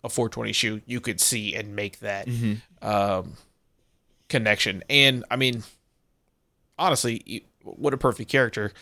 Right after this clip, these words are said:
Speaker 1: because obviously it just looks like it's wrapped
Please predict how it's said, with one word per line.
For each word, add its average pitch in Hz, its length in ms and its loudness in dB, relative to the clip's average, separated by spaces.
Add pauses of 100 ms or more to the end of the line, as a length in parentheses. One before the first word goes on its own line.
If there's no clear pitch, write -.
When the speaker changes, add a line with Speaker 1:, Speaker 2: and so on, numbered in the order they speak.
(240)
Speaker 1:
because 113 640 2 (300)
obviously 104 320 -2
it 101 80 -6
just 107 180 -4
looks 104 180 -6
like 107 120 -6
it's 104 140 -4
wrapped 104 300 -4